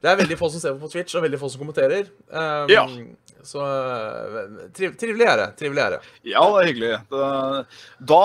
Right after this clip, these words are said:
Speaker 2: i, eh, alle kjæres, eh, Tappelinos øyne, så vil det bli sett på som en offentlig person.
Speaker 1: Ja, det er sant, så vi har jo ikke
Speaker 2: Ja.
Speaker 1: noe vi skulle sagt der.
Speaker 2: Nei, vi har jo ikke det.
Speaker 1: Nei. Eh, <laughs> han Mats har et annet, eh, eller dilemma.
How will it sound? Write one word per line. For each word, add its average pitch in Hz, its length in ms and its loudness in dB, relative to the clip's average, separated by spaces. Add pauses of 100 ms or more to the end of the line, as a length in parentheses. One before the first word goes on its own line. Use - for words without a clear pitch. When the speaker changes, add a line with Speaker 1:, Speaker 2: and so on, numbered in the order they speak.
Speaker 2:
i, 165 180 4
eh, 139 1160 4 (120)
alle 131 220 0
kjæres, 117 400 2 (160)
eh, 123 220 0
Tappelinos 131 500 -4
øyne, 147 380 2
så 170 100 -8
vil 147 160 -4
det - 20 -10
bli 147 80 0
sett 135 200 0
på 120 80 -10
som 127 100 -6
en 131 160 0 (400)
offentlig 127 400 -6
person. - 320 -10 (240)
Speaker 1:
Ja, 156 160 2 (140)
det 143 100 0
er 123 40 0
sant, 113 180 -8
så - 200 -8
vi 113 120 -2
har 107 160 0
jo 101 60 -2
ikke 117 120 0
Speaker 2:
Ja. - 20 -4
Speaker 1:
noe 92 80 -8
vi 101 60 -6
skulle 104 460 -12
sagt - 340 -6 (320)
der. 104 240 -6
Speaker 2:
Nei, 113 160 4
vi 120 60 4
har 113 140 2
jo - 20 -4
ikke 117 140 -4
det. 113 140 -12
Speaker 1:
Nei. 113 180 -2 (1040)
Eh, 151 1120 0 (1300)
<laughs> - 400 -10
han 160 240 -2
Mats 156 280 -4
har 139 120 2
et 135 140 -2
annet, 113 340 -2
eh, 123 200 0
eller 127 340 2
dilemma. 139 640 -4